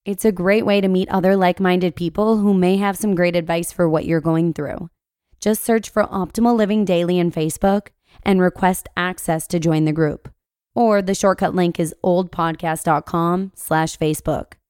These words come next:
Well, I hope you all had a wonderful fourth of July yesterday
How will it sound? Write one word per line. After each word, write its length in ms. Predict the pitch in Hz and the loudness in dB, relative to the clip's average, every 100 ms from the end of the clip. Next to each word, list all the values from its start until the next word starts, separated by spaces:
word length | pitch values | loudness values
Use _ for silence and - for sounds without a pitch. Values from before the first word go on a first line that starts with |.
| _ _ _ _ _ _ _ | _ _ _ _ _ _ _
Well, 320 | - 196 220 240 _ _ | 0 2 2 -4 _ _
I 80 | 208 | 0
hope 240 | 202 214 | 2 2
you 100 | 247 | 4
all 120 | 226 | 4
had 160 | 226 220 | 4 2
a 60 | 208 | 2
wonderful 540 | 190 185 202 202 214 | 2 2 2 0 -4
fourth 300 | 180 185 180 | 0 0 0
of 120 | 175 | -4
July 340 | 165 170 160 160 | -2 0 2 2
yesterday 720 | 165 170 185 180 180 185 | 0 0 2 4 4 2